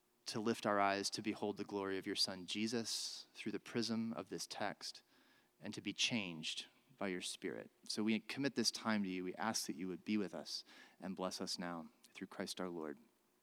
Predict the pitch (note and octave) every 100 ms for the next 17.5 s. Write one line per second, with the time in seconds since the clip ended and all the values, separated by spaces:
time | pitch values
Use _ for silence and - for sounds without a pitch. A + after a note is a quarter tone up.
0 | _ - - F#2 F2+ E2+ - _ _ _
1 | - - - - - - - - - -
2 | _ - - - - _ _ - _ _
3 | - C3+ C#3+ C#3+ A#2 B2 A#2+ A#2 G#2+ G#2+
4 | A#2 A2+ A2 A#2+ A2+ G#2+ - - - -
5 | - _ - - C#3 C#3 B2+ A#2 G#2 G2+
6 | G2 - - B2+ A#2 - - - - -
7 | - A#2+ A#2 A2 G2 A2 G#2 G2 A#2+ A#2+
8 | A2+ A#2+ - - C#3+ G#2 F#2+ G2 - -
9 | _ _ _ _ _ _ - - - B2+
10 | B2 A2+ D#3 D#3+ - B2+ - - - -
11 | - _ _ _ _ _ - - - -
12 | _ B2+ C3+ B2+ B2 B2+ C#3+ D3+ E3 E3+
13 | C3+ B2+ G#2 G2+ G#2 A2+ A2+ A#2+ A2 -
14 | A#2+ G#2+ G#2 A2 - - - - C#3+ C#3+
15 | C3+ B2+ - A#2+ A2 - - - C3+ B2
16 | - G#2+ G2+ - A#2 - G2+ G2 G2 -
17 | - E2 - - -